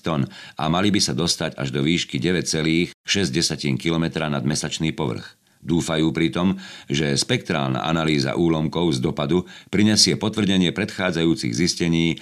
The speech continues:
sond Clementine a Lunar Prospector, že v oblastiach okolo mesačných pólov,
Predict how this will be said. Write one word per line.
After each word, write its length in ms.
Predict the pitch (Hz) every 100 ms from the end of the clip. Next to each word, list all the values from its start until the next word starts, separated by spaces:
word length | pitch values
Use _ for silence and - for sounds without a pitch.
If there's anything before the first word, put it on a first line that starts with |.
| - -
sond 560 | - 92 87 85 80 -
Clementine 880 | - 85 87 85 85 80 92 107 - -
a 160 | 67
Lunar 320 | 69 90 65
Prospector, 720 | 55 69 71 85 - 98 110 - - -
že 160 | - 85
v 160 | 110
oblastiach 480 | 135 123 - 92 80
okolo 320 | 80 85 76
mesačných 480 | 101 95 - 67 -
pólov, 560 | - 73 73 82 104